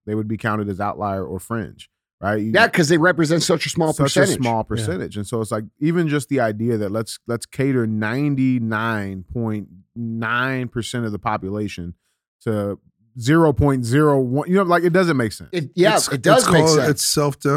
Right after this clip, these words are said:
Speaker 4: it's, it's self-justification of dissonance.
Speaker 2: It's not even that. It does make sense.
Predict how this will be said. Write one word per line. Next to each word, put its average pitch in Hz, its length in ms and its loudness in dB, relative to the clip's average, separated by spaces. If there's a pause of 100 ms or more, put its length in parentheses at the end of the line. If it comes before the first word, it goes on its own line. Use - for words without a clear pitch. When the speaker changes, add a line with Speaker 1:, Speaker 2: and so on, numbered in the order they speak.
(120)
Speaker 4:
it's, 135 360 -4
it's 139 200 -4
self-justification 123 1200 -4
of 110 120 -6
dissonance. 107 680 -8
Speaker 2:
It's - 240 -4
not 214 220 4
even 131 220 4
that. 190 440 2
It 131 180 -4
does 208 280 4
make 123 260 2
sense. - 420 -8